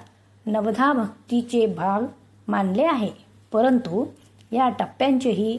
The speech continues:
अतिक्रमण केल्यावर समाधीमध्ये प्रवेश करण्याचा मार्ग मिळतो. बेसिन, टाईल, स्टीलच्या भांड्यांवर जमलेल्या घाणीवर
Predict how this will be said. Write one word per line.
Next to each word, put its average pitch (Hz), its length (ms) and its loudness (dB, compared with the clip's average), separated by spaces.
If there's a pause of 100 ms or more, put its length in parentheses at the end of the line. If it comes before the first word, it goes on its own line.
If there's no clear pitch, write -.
(160)
अतिक्रमण 220 680 0 (100)
केल्यावर 226 540 2 (460)
समाधीमध्ये 214 760 2
प्रवेश 226 640 0
करण्याचा 196 480 0
मार्ग 190 400 0
मिळतो. 285 440 2 (960)
बेसिन, 233 540 0 (360)
टाईल, 240 380 2 (560)
स्टीलच्या 220 500 -2
भांड्यांवर 214 640 2
जमलेल्या 214 600 0
घाणीवर 208 640 0